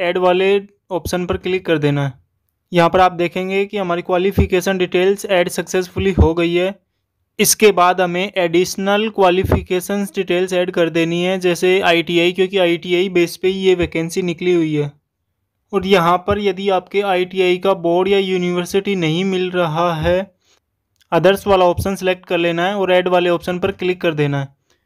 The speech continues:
इसके बाद हमारी आईटीआई की डिटेल्स भी यहाँ पर फिल हो गई है। इसके बाद हमें नेक्स्ट वाले ऑप्शन पर क्लिक कर देना है।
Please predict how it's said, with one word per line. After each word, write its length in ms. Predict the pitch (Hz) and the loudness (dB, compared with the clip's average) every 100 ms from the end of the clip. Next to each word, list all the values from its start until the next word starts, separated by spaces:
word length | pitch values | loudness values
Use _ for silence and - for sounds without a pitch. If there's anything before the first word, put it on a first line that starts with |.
| _ | _
इसके 220 | 156 - 180 | -8 0 4
बाद 220 | 170 175 | 4 2
हमारी 280 | 170 165 196 | 0 -2 -2
आईटीआई 460 | 190 170 175 175 | 0 0 0 -2
की 120 | 175 180 | 0 -2
डिटेल्स 420 | 170 165 170 170 | -2 -2 -4 -4
भी 140 | 190 | -2
यहाँ 160 | 180 151 | 0 0
पर 200 | 151 185 | 0 0
फिल 280 | - 180 180 | 2 0 -2
हो 180 | 151 165 | -2 -2
गई 200 | 170 160 | -2 -2
है। 160 | 170 185 | -2 -2
इसके 220 | 151 175 | -4 -2
बाद 220 | 156 160 | 0 0
हमें 180 | 165 165 | 0 -2
नेक्स्ट 320 | 165 160 - | -2 -4 -2
वाले 200 | 185 185 | 0 2
ऑप्शन 340 | 170 156 180 175 | 2 0 -4 -2
पर 120 | - | -4
क्लिक 320 | - 180 185 | -2 -2 0
कर 120 | 180 160 | 0 0
देना 300 | 151 147 | 2 0
है। 80 | 139 | -2